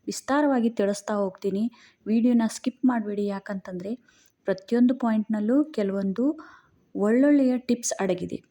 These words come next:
So ಬನ್ನಿ ಹಾಗಿದ್ರೆ ವಿಡಿಯೋ ಸ್ಟಾರ್ಟ್ ಮಾಡೋಣ. ಹೂವಿನ ರಾಜ. ಪ್ರತಿಯೊಬ್ರು ಇದನ್ನ ತಮ್ಮ ತೋಟದಲ್ಲಿ ಬೆಳೆಸಿರ್ತಾರೆ. ಇದನ್ನ ತುಂಬ ಇಷ್ಟಪಟ್ಟು ದುಡ್ಡು ಕೊಟ್ಟು ನಾವು ನರ್ಸರಿಯಿಂದ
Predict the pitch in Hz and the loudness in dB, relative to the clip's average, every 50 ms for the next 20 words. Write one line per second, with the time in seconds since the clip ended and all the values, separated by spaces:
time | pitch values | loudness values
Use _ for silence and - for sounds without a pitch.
0 | _ - - - 220 202 175 185 196 220 254 262 240 233 196 196 180 - 202 202 | _ -10 -8 -4 -4 -4 -2 0 2 4 4 4 4 2 0 -2 -2 0 0 0
1 | 180 185 175 180 180 208 226 - - - 208 180 175 - 180 170 165 165 165 160 | 0 0 -2 -2 -2 -2 -2 -4 -4 -4 -4 -6 -6 -6 -8 -8 -8 -8 -10 -10
2 | 165 165 _ _ _ _ _ _ _ _ _ _ _ _ _ _ - - 247 262 | -12 -14 _ _ _ _ _ _ _ _ _ _ _ _ _ _ -2 2 4 6
3 | 262 247 233 226 208 202 185 180 160 170 170 - - _ _ _ _ _ - - | 6 6 6 4 4 0 0 -2 -2 -4 -6 -8 -10 _ _ _ _ _ -20 -20
4 | - - _ - - 214 202 - - - 233 226 208 240 240 269 302 302 - 220 | -20 -20 _ -6 -4 -4 -4 -4 -2 0 2 2 2 2 2 2 2 2 0 0
5 | 196 208 202 196 196 196 202 208 - - 202 196 196 196 185 - 190 190 190 202 | 0 0 0 -2 -2 -4 -6 -6 -6 -4 -2 -2 -2 -2 -2 -2 -2 -2 -2 0
6 | 196 196 190 190 190 175 170 170 170 - 190 - - - 185 180 185 196 - - | -2 0 0 0 0 0 0 -2 -2 -4 -6 -6 -6 -6 -4 -4 -4 -6 -6 -6
7 | - 190 220 208 208 202 - - 202 220 233 247 233 202 196 - - - 240 247 | -6 -4 -2 -2 -2 -4 -2 0 2 2 2 2 2 0 -2 -4 -4 -2 -2 -2
8 | 240 240 233 226 - - 220 220 226 226 - - - - - - _ _ _ _ | -2 -2 -4 -4 -2 -2 0 0 0 -2 -4 -12 -20 -20 -20 -20 _ _ _ _
9 | _ _ _ - 180 233 226 214 247 247 254 247 214 226 - 220 214 208 208 202 | _ _ _ -2 0 0 0 2 0 0 2 0 0 0 0 -2 0 0 0 -2
10 | 190 196 208 208 - - 214 208 202 202 196 | -2 -2 -2 -2 -2 -2 0 0 0 0 0